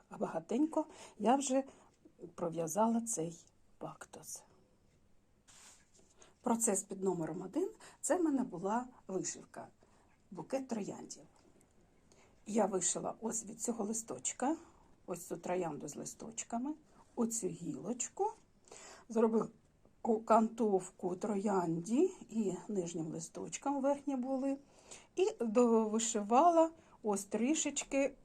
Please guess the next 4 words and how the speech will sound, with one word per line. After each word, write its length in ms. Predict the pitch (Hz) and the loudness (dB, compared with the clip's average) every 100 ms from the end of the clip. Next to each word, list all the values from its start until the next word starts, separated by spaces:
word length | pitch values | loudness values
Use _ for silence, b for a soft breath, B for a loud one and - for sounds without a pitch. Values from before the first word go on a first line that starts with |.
| - _ _ - | -20 _ _ -10
цієї, 680 | - 214 196 233 233 240 233 - - - - _ _ _ _ _ _ - - - | -6 -4 0 0 2 2 -2 -14 -18 -20 -20 _ _ _ _ _ _ -20 -20 -20
зараз 240 | 147 - - - | -20 -16 -16 -12
ниточки 380 | 156 - - - | -12 -12 -12 -12
приберу, 360 | 202 190 269 | -12 -4 -2